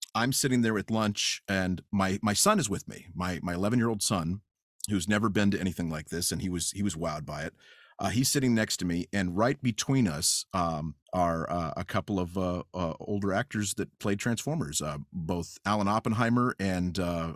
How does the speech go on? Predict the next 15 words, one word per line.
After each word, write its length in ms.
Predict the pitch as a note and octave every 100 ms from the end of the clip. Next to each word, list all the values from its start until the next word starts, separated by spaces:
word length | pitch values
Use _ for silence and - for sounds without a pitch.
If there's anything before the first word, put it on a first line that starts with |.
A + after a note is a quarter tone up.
| -
uh, 440 | E2 D#2 D2+ D2+ C#2 - _ - -
oh, 200 | - -
who 140 | F2 F2
else 200 | D2+ -
was 200 | D2+ -
it? 80 |
It 60 | -
was 140 | F#2+
the 80 | -
guy 240 | F2 G2+ A#2
who 100 | G2
voiced 400 | G2 F#2+ - -
Splinter 560 | - - A#2+ - - -
in 80 | E2
T-, 240 | - F#2+